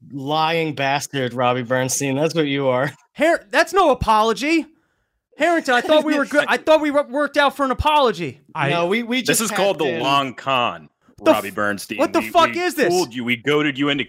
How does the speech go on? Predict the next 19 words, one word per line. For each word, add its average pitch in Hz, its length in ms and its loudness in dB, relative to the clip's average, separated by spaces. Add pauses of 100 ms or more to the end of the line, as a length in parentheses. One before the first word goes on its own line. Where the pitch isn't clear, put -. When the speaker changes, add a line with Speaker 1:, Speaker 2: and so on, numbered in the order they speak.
Speaker 4:
into 135 180 0
bringing 156 360 -4
us 151 180 0
on, 139 280 0
and 123 180 -6
here 165 140 -2
we 143 140 -2
are, 135 220 0
and 120 80 -10
we're 131 120 -6
gonna, 147 180 0 (240)
we're 127 160 -2
gonna 160 100 -2
stab 120 260 -2
you 98 100 -6
right 98 120 -2
in 82 60 -18
the - 40 -20
back. - 440 -6